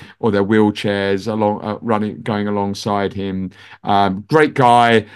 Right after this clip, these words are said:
and great, uh, uh, amazing cause. Got a, got a really good following, captured the imagination,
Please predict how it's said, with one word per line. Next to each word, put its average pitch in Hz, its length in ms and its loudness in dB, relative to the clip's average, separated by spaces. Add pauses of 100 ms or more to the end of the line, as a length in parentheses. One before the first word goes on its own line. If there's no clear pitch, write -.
(180)
and 104 840 0
great, 131 340 -2
uh, 120 220 -6
uh, 123 180 -2
amazing 123 520 -2
cause. 104 440 -6
Got - 180 -6
a, 107 200 -2
got 117 160 -4
a - 20 -2
really 120 280 4
good 110 280 -4 (180)
following, 107 520 0
captured - 400 -10
the 110 80 -4
imagination, 98 960 -4